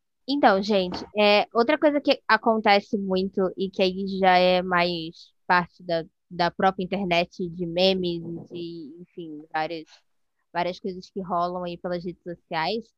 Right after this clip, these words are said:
é o fato de que a gente tem um estereótipo de quem é a fanfiqueira.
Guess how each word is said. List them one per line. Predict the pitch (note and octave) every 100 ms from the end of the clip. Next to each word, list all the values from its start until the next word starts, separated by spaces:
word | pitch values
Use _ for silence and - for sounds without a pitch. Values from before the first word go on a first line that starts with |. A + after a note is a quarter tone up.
| G3
é |
o | G3
fato | - G3+ _
de | C4
que | A#3+ C4
a |
gente | B3 C4 -
tem | B3 C#4+ E4+ -
um | A3+ A#3
estereótipo | - G#3+ G#3 F3 F3+ - B3 C4 B3+ _ _
de | G#3 G#3
quem | - D4 E4
é | B3+ B3+
a | D4
fanfiqueira. | C#4 C4+ C#4+ C#4+ A#3+ G3 D#3+